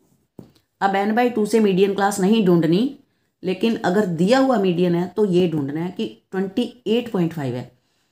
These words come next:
जो ट्वेंटी एट पॉइंट फ़ाइव है वो किसके बीच में लाई करता है? ट्वेंटी और थर्टी के बीच में। वैसे हम n by टू करें तो थर्टी आएगा, तो थर्टी हम सोचेंगे भाई अब फिर भी यहीं आएगा थर्टी भी, क्योंकि यहाँ तो फ़ोर्टी से स्टार्ट है।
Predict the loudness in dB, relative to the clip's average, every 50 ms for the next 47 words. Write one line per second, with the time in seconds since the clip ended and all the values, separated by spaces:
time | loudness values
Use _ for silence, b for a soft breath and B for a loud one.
0 | _ _ _ -6 -4 -4 -2 0 0 0 0 0 -2 -4 0 0 0 0 0 -2
1 | -2 -2 -2 -4 -4 -2 -2 -2 -2 -4 -4 -4 -6 -2 0 2 2 2 0 0
2 | 0 0 0 0 -2 -4 -6 -4 -6 -6 -2 -2 -2 -2 0 0 0 0 2 0
3 | 0 0 2 2 2 4 2 2 0 -2 -4 -6 -6 _ _ _ _ _ _ _
4 | _ _ _ _ _ _ _ _ _ _ _ _ _ _ _ _ _ _ _ _
5 | _ _ _ _ _ -6 -4 -2 -2 2 2 2 2 2 2 2 2 2 2 2
6 | 0 0 -2 -2 -2 -2 -2 -2 0 0 0 0 0 -4 -2 -2 -2 0 0 0
7 | 2 2 2 2 2 0 -4 -6 b b b b b b _ _ _ -8 -6 0
8 | 2 2 2 4 4 4 4 4 4 2 0 -2 -4 -2 -2 -2 0 0 2 2
9 | 4 2 0 0 0 0 4 4 4 4 2 0 _ _ _ _ _ _ _ _
10 | _ -16 -16 -8 -2 0 2 2 4 4 4 4 6 4 2 2 0 0 -2 -2
11 | -2 -2 0 0 -2 -2 -2 -6 _ _ _ _ _ _ _ _ _ _ _ _
12 | _ _ _ _ _ _ -12 -6 -2 2 2 2 2 2 -2 0 0 0 0 0
13 | -2 -2 0 -2 -2 0 2 2 2 0 -2 -6 -10 -10